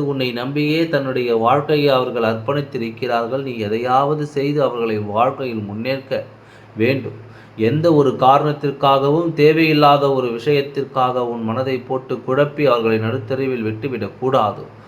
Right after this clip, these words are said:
நம்பி அவர்களை காப்பாற்ற வேண்டியது உன்னுடைய பொறுப்பல்லவா? தேவையில்லாத எண்ணங்களை விடுத்து, என் குழந்தை, நீ வாழ்க்கை நல்ல நிலையை அடைய வேண்டும். இந்த வராகியானவளின் வாக்கு உனக்கு புரிந்திருக்கும் என்று நான் மனதார நம்புகின்றேன்.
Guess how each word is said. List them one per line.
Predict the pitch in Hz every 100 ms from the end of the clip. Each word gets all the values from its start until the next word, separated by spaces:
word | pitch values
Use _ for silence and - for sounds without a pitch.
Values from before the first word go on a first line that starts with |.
| - - -
நம்பி | 127 143 160 151
அவர்களை | 143 135 135 127
காப்பாற்ற | 131 143 156 151 147 143
வேண்டியது | 135 135 135 135 143
உன்னுடைய | 135 127 120
பொறுப்பல்லவா? | 113 123 139 139 131 123 123 135 151 151
தேவையில்லாத | 131 131 135 127 127 123 120
எண்ணங்களை | 120 131 139 131 120
விடுத்து, | 131 147 147 160
என் | 135 117
குழந்தை, | 120 131 135 131
நீ | 123
வாழ்க்கை | 110 110 135 139 139
நல்ல | 120 117 131 127
நிலையை | 123 131 143 123
அடைய | 107 131 131
வேண்டும். | 98 95 - - - - - - - 147
இந்த | 147
வராகியானவளின் | 139 147 175 190 170 170 160 151 147 143 135
வாக்கு | 139 160 165 156
உனக்கு | 143 135 135
புரிந்திருக்கும் | 120 139 147 147 147 147 156 143
என்று | 131 123
நான் | 117 113 107
மனதார | 107 117 127 131 147
நம்புகின்றேன். | 135 117 117 110 104 101